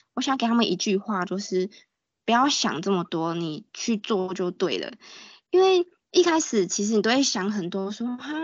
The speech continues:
嗯，要，要做这个吗？要制作商品吗？要花钱吗？然后我画得好吗？”什么的，都会想很多，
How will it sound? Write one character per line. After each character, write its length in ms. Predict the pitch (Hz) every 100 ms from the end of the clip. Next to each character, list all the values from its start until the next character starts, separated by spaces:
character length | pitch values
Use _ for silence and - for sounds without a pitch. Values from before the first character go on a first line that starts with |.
| 320 302 -
嗯， 540 | 226 226 220 226 226 -
要， 360 | 294 294 262 - -
要 240 | 294 285 - -
做 220 | - 262
这 200 | 247 262
个 140 | 240 208
吗？ 300 | 196 196 208
要 280 | 247 247
制 240 | 233 - 240
作 280 | - 262 247
商 300 | - 220 226
品 200 | 220 170
吗？ 200 | 175 190
要 200 | 226 233
花 300 | - 208 214
钱 320 | - - - -
吗？ 240 | 120 - - - - _
然 120 | - 214
后 280 | 269 - -
我 140 | 185
画 240 | - 285
得 140 | 269 220
好 300 | - 160 -
吗？” 280 | - 175 202
什 160 | -
么 160 | 117 113
的， 160 | - - - - -
都 100 | 269
会 120 | 339
想 200 | 247 233
很 180 | 220 156
多， 300 | 180 175